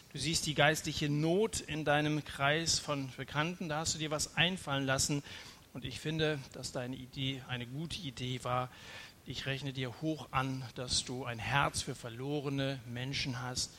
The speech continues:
Und jetzt komm, lass uns wieder zu den anderen gehen.“ Welche Prinzipien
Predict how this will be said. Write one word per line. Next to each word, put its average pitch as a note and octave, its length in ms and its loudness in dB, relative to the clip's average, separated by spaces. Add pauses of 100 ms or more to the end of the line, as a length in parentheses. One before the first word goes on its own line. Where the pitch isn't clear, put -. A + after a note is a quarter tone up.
(800)
Und B2 80 -10
jetzt C3+ 220 -4
komm, C3 280 -4
lass B2 220 -2
uns B2 200 -4
wieder B2 180 -6
zu - 120 -2
den C3+ 160 -4
anderen A2+ 420 -8
gehen.“ G2 360 -14 (3750)
Welche F3 260 10
Prinzipien D3+ 840 6